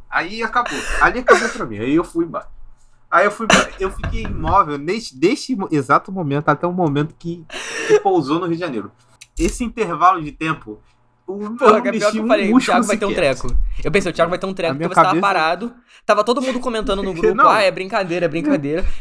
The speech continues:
Speaker 2: Eu tentando tranquilizar minha mãe, eu falei, "Não, mãe, é de, de, tranquilo, foi só um imprevisto que aconteceu lá no aeroporto, o avião tá tudo normal, não deu nada e tal." Aí, sabe o que que aconteceu? Quando eu cheguei de vi-,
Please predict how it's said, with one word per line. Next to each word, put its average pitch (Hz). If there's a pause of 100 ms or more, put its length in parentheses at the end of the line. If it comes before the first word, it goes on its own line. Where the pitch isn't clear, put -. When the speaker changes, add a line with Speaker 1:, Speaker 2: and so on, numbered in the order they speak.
(120)
Speaker 2:
Eu 190
tentando 196
tranquilizar 190
minha 202
mãe, 160
eu 180
falei, 233
"Não, 269
mãe, 208
é 175
de, 202
de, 175
tranquilo, 202
foi 151
só 165
um 226
imprevisto 202
que -
aconteceu 165
lá 151
no 151
aeroporto, 156
o 143
avião 147
tá 160
tudo 165
normal, 165
não 156
deu 165
nada 160
e 165
tal." 156 (460)
Aí, 214
sabe 226
o -
que 277
que 247
aconteceu? 185
Quando 170
eu -
cheguei 170
de 196
vi-, -